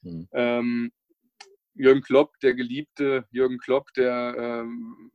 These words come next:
Speaker 2: bei jeder Rührung freuen sie sich in Mainz, wenn, wenn, selbst wenn Klopp mit, äh, Liverpool oder mit dem B V B nach Mainz kam und Mainz fünf null weggehauen hätte, hätten die
Speaker 1: Mhm.
Speaker 2: Leute Jürgen Klopp verehrt und wären ihm nicht böse, ja. Ähm, und, ähm, Thomas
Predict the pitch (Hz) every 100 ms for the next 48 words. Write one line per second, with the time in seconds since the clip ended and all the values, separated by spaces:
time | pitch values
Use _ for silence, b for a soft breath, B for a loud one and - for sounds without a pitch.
0 | _ 123 117 131 143 131 123 143 147 135
1 | - - 123 143 131 127 123 123 127 139
2 | 131 123 123 123 120 120 120 123 - 123
3 | 131 135 123 139 139 - 131 127 135 127
4 | 123 123 127 131 147 143 _ 135 - 127
5 | 120 123 123 127 127 143 139 131 143 123
6 | 120 135 - 135 127 120 135 - 135 -
7 | 131 117 143 - 113 117 110 - 131 _
8 | _ _ - 127 127 117 131 135 - 127
9 | 120 151 - 147 127 135 139 120 120 131
10 | 127 123 - 123 143 165 120 123 - _
11 | _ _ _ - 127 123 120 123 120 123
12 | _ _ - _ _ - 135 127 127 135
13 | 123 123 123 123 135 - - _ _ -
14 | - _ _ _ 131 135